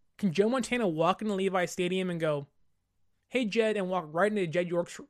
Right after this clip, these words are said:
office and go, "Hey, yes, he's Joe Montana. He can do that anywhere." But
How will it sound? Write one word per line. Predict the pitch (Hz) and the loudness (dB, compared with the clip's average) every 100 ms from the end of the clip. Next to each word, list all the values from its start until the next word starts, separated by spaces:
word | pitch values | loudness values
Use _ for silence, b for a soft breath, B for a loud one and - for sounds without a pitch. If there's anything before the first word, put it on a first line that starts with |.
| _ - | _ -6
office | 175 165 190 | -4 -2 -4
and | 185 | 0
go, | 165 151 b b | 0 -2 b b
"Hey, | - 233 196 - _ _ _ _ | -2 0 0 -4 _ _ _ _
yes, | - 214 147 - | 2 2 2 -2
he's | 202 160 | -6 -6
Joe | 147 185 208 | 0 4 4
Montana. | 208 170 - 170 165 110 - _ _ _ _ - | 2 -2 -4 -6 -6 -8 -20 _ _ _ _ -4
He | 214 | -2
can | 214 175 | 0 0
do | 220 226 | 0 2
that | 202 151 _ - | 2 -2 _ -12
anywhere." | 156 180 151 113 - - _ _ _ _ _ _ _ _ _ _ _ _ _ _ _ _ | -4 -4 -4 -8 -16 -20 _ _ _ _ _ _ _ _ _ _ _ _ _ _ _ _
But | 170 220 | 0 0